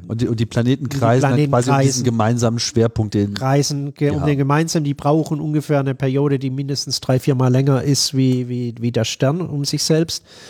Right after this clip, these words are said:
Speaker 2: Äh, wenn die zu nah an dem Stern sind, haben die nämlich keine stabilen, äh,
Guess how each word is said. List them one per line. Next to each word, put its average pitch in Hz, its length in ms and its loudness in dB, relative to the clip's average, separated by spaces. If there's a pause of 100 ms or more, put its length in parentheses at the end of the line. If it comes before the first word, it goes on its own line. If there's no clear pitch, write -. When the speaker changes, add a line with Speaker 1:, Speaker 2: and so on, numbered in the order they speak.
(340)
Speaker 2:
Äh, 127 180 2
wenn 127 120 2
die 127 100 2
zu - 160 2
nah 123 180 2
an 143 80 2
dem 147 140 2
Stern 139 280 -2
sind, 131 180 0
haben 127 140 0
die 123 100 0
nämlich 117 240 -2
keine 120 240 0
stabilen, 120 760 2
äh, 110 460 -2